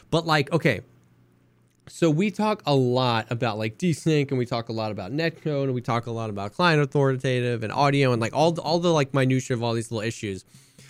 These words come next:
I had w-, I had one of those things where, okay, so I was playing with, uh, I was playing with Rengar the other day, which you know 'cause he was the one that did this, the Slick video and stuff like that. And he was doing,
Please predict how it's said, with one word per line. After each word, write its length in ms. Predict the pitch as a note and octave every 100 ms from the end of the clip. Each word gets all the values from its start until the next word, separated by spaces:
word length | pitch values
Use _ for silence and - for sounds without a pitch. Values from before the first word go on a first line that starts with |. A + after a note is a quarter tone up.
| - - -
I 160 | D#3
had 300 | F3 F#3+ F#3+
w-, 240 | F3+ D3+ D3+
I 80 | C#3
had 280 | E3+ E3+ D3
one 140 | D3+
of 60 | D3
those 180 | C#3
things 260 | - C#3 C3+
where, 140 | B2
okay, 220 | A2+ C3+ A#2
so 120 | A#2
I 60 |
was 100 | C#3+
playing 280 | D3+ G3 F#3
with, 260 | D3 B2+ _ - -
uh, 180 | A#2+ A#2 C3
I 60 |
was 100 | C3+
playing 220 | - G#3+
with 80 | D#3+
Rengar 340 | F3 F#3 C3 A2
the 80 |
other 140 | G2+ F#2
day, 220 | E2+ D2+ - _ _ _
which 220 | C3 C3
you 120 | C#3
know 180 | C#3 B2
'cause 200 | A#2 A#2+
he 100 | C3
was 80 | A#2+
the 60 | A#2
one 100 | A2+
that 80 | A2+
did 140 | A#2
this, 220 | A2 -
the 180 | - A2
Slick 260 | G#2 A#2 G2+
video 140 | G#2
and 80 | G2
stuff 120 | G#2
like 100 | F#2+
that. 140 | F#2 - - - - - _ - _ _ - -
And 200 | D#3+ C3+
he 240 | - B3+
was 220 | C4+ C3
doing, 440 | B2+ A#2 G#2+ G#2